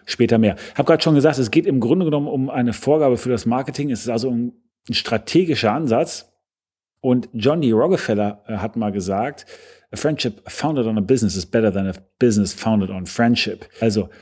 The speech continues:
eine Freundschaft, die auf einem Geschäft, einer Geschäftsbeziehung, äh, basiert, ist besser als ein Business, was auf einer Freundschaft basiert. Man kann das auf der einen Seite ja so lesen, dass man sagt, „Mach mit deinen Freunden keine Geschäfte.“ Auf der anderen Seite,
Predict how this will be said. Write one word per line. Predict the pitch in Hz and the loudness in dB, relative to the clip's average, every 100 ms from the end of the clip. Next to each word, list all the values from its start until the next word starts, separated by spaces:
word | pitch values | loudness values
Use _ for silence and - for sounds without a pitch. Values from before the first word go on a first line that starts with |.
| _ _ - | _ _ -6
eine | 110 101 | -2 -2
Freundschaft, | - 127 151 165 156 - | 0 0 2 0 0 0
die | 120 | 0
auf | 101 107 | 0 -2
einem | 107 101 101 113 | -2 -2 -2 -4
Geschäft, | 101 - 151 156 - - | -2 2 2 0 -6 -10
einer | 107 95 | -8 -6
Geschäftsbeziehung, | 85 139 - 123 - 147 151 160 | -2 -2 -2 -8 -2 -2 -2 -6
äh, | 143 110 | -8 -4
basiert, | 120 110 123 160 175 - - - | 0 0 0 -4 -6 -10 -10 -8
ist | 101 - | -6 -2
besser | - - 208 208 - | -2 0 0 -2 -6
als | 110 123 | -4 0
ein | 107 92 | 0 2
Business, | 123 151 151 117 | 2 2 -2 -4
was | 113 | -4
auf | 110 | -2
einer | 107 104 | -2 -2
Freundschaft | - 131 123 104 - | 0 -2 0 -4 -6
basiert. | 92 92 104 | -6 -6 -4
Man | 104 | -2
kann | 127 | -2
das | 139 | -2
auf | 127 98 | -2 -2
der | 117 | -2
einen | 139 | 0
Seite | 127 120 117 | 2 2 0
ja | 107 | 0
so | 107 | 0
lesen, | 127 135 117 | 2 2 0
dass | 107 117 | 0 0
man | 113 107 | 0 2
sagt, | 113 107 - _ _ _ _ _ _ _ _ _ | 2 0 -4 _ _ _ _ _ _ _ _ _
„Mach | 127 | 0
mit | 127 | 2
deinen | 120 117 | 4 2
Freunden | - 131 117 | 2 0 2
keine | 107 120 | 0 0
Geschäfte.“ | 98 - 120 - 196 220 - | 0 0 -2 0 0 -2 -6
Auf | 139 117 | -4 0
der | 123 113 | 0 0
anderen | 156 147 | 0 2
Seite, | 151 165 196 240 | 2 2 2 0